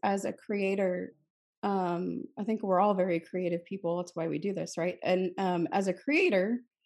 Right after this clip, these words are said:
I totally, I totally get that. And that's, like, my philosophy. I do what I want.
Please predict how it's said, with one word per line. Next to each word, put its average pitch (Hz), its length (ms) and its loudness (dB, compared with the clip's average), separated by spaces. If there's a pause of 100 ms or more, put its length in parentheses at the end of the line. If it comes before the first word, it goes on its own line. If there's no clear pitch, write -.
(360)
I 254 40 -8
totally, 285 600 4
I 220 80 2
totally 311 240 0
get 190 180 0
that. 175 160 -4
And 220 100 2
that's, 277 160 2
like, 339 140 0
my 202 140 4
philosophy. 180 580 2
I 175 100 4
do 190 140 0
what 185 80 0
I 160 80 0
want. 165 280 0